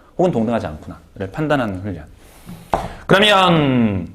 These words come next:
일 번 모자를 쓴 경우랑 사 번 모자를 쓴 경우 따로따로 세고요.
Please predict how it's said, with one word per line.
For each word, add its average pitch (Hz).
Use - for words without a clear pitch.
일 208
번 214
모자를 156
쓴 165
경우랑 117
사 110
번 160
모자를 123
쓴 151
경우 117
따로따로 131
세고요. 123